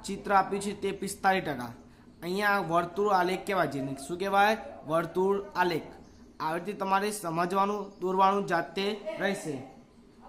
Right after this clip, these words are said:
ત્યારબાદ મિત્રો જોઈએ વર્તુળ આલેખ કે જે પાઈ ચાર્ટ પણ કહે છે.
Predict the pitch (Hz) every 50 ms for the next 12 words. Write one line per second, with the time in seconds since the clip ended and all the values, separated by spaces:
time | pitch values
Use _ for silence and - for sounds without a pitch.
0 | - - - 170 175 185 196 220 220 214 214 214 208 208 208 208 214 220 220 202
1 | 165 156 165 165 170 170 170 208 214 208 202 202 208 220 220 220 - - - 208
2 | 202 180 190 202 202 202 - 180 170 180 202 196 196 202 185 190 185 - - 196
3 | 202 202 202 175 170 165 165 175 185 196 226 247 - - - - - - - -
4 | 202 160